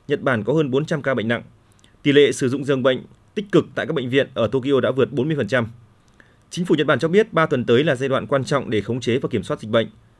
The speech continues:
Thủ tướng Suga đã kêu gọi người dân tích cực phối hợp với chính quyền, làm tốt công tác phòng chống dịch bệnh, đeo khẩu trang, thường xuyên rửa tay sát khuẩn và không tụ tập đông người. Trước đó, Bộ trưởng Tái thiết Kinh tế Nhật Bản cho biết không loại trừ khả năng phong tỏa đất nước nếu tình hình dịch covid mười chín diễn biến xấu.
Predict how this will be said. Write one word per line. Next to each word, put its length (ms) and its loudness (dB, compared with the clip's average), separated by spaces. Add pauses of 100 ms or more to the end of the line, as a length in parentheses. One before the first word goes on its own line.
(380)
Thủ 140 -2
tướng 260 4
Suga 380 0
đã 100 0
kêu 140 0
gọi 200 0
người 100 0
dân 200 0
tích 120 -4
cực 120 -4
phối 140 0
hợp 100 0
với 100 -10
chính 100 -16
quyền, 280 2 (260)
làm 140 -2
tốt 140 0
công 100 -4
tác 240 -2
phòng 140 -2
chống 140 -8
dịch 120 -10
bệnh, 180 2 (160)
đeo 140 0
khẩu 140 -2
trang, 300 -2 (280)
thường 160 0
xuyên 220 0
rửa 120 4
tay 120 0
sát 180 -6
khuẩn 240 2 (120)
và 80 -6
không 160 -8
tụ 80 -8
tập 140 -2
đông 140 0
người. 200 4 (800)
Trước 140 2
đó, 160 2
Bộ 160 2
trưởng 240 2
Tái 100 0
thiết 160 -2
Kinh 100 -6
tế 100 0
Nhật 120 -2
Bản 220 0
cho 100 -6
biết 220 2 (220)
không 180 0
loại 100 2
trừ 120 -2
khả 120 -4
năng 220 -2
phong 180 -6
tỏa 100 -4
đất 100 -4
nước 280 2
nếu 160 -2
tình 160 -4
hình 200 0
dịch 160 -4
covid 240 -2
mười 100 -2
chín 240 -4
diễn 140 -6
biến 120 -2
xấu. 300 -2